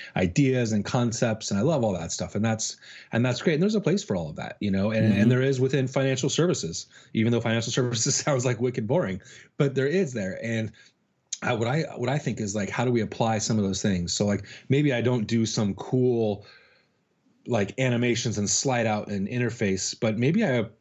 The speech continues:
Speaker 1: apply a level of problem solving and creative thinking to the solution, you know, and maybe the design surfaces itself as a graph for some numbers or a table. But if I was creative in my thinking of how to solve a problem,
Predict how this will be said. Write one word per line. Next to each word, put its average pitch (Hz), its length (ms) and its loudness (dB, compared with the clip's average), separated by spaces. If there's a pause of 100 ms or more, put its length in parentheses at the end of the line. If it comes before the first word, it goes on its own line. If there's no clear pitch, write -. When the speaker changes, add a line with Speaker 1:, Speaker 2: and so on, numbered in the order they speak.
(220)
Speaker 1:
apply 117 560 0
a 110 100 0
level 110 500 2
of 101 120 -4
problem 107 280 0
solving 101 340 2
and 95 100 2
creative 101 300 0
thinking 104 340 0
to 113 100 0
the 98 100 2
solution, 95 640 0 (340)
you 98 80 4
know, 101 160 4
and 117 180 2
maybe 143 180 2
the 143 80 2
design 113 480 2
surfaces 110 480 0
itself 98 440 -2
as 101 280 0
a 98 100 0
graph 95 480 -2 (260)
for - 140 0
some 101 180 2
numbers 98 380 2
or 98 220 2
a 95 120 -2
table. 98 380 0 (300)
But 107 200 2
if 113 100 -2
I 131 80 4
was 135 140 2
creative 120 360 2
in 113 100 2
my 101 120 0
thinking 104 340 -2
of 101 60 -2
how 110 100 0
to 98 80 0
solve 101 240 0
a 95 60 -2
problem, 98 440 0